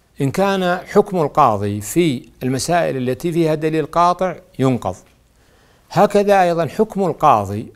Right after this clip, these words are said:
الذي بني على دليل تبين بطلانه فإنه آه، إذا كان من تحقيق المناط فإنه ينقض،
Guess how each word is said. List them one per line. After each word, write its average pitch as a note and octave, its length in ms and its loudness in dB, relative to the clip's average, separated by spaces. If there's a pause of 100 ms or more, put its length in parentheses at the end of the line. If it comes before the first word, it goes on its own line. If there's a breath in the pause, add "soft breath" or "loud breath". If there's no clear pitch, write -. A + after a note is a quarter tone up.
الذي C#3 360 -2
بني A#2+ 600 0 (240)
على C#3 600 -2 (220)
دليل D#3 540 2
تبين C#3+ 520 -2
بطلانه E3+ 680 0 (360 loud breath)
فإنه C#3+ 800 -2 (560 soft breath)
آه، B2+ 320 -2
إذا B2+ 380 2
كان B2 720 -2
من C#3+ 200 -2
تحقيق D#3+ 520 -6
المناط C#3+ 520 -2
فإنه D#3+ 840 -6
ينقض، C#3+ 460 -2